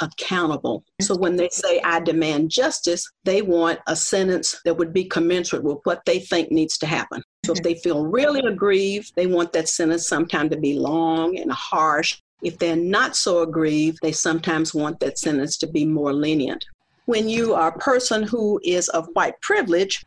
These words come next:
justice may mean getting away with something that you should have had more accountability for doing. But people of color or people who are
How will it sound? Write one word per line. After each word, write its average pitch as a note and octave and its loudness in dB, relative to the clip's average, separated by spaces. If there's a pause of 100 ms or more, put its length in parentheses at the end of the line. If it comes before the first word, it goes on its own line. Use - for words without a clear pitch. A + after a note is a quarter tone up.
justice G#3 0
may F3+ 2
mean F3 2
getting D#3+ 2
away D#3 0
with D#3+ -2
something D3+ -2
that D#3 -2
you E3 2
should D#3+ -2
have C#3 -2
had C3+ 0
more D3+ 0
accountability B2+ -4
for B2 -6
doing. G#2+ -4 (260)
But - -2
people A3+ -2
of E3 0 (140)
color B3 2
or E3+ -2
people G#3+ -2
who G#3 0
are D#3 0